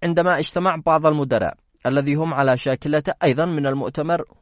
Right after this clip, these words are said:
وحزب الإصلاح، وإحنا عارفين حزب الإصلاح والعملية التعليمية والتربوية من كان مسيطر عليها سيطرة شبه تامة حزب الإصلاح. المهم هذا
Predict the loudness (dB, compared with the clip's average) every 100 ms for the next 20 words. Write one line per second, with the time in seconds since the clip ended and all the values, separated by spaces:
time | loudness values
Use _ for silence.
0 | -6 -6 -4 -6 -4 -4 -4 -6 -8 -6
1 | -6 -8 -12 -8 -4 -4 -6 -6 -8 -8
2 | -8 -8 -8 -2 -2 -2 -8 -20 _ _
3 | _ _ -6 -4 -2 -4 -4 -4 -6 -4
4 | -4 -2 -4 -4 -4 -4 -6 -6 -4 -2
5 | -2 -2 -6 -6 -8 -8 -10 -8 -6 -4
6 | -4 -4 -8 -12 -12 -6 -2 0 0 -2
7 | -4 -4 -4 -2 -2 -2 -8 _ _ -12
8 | -6 -2 -2 -2 -2 -6 _ _ _ -20
9 | -20 _ _ _ _ _ 4 8 8 10
10 | 10 10 8 10 8 6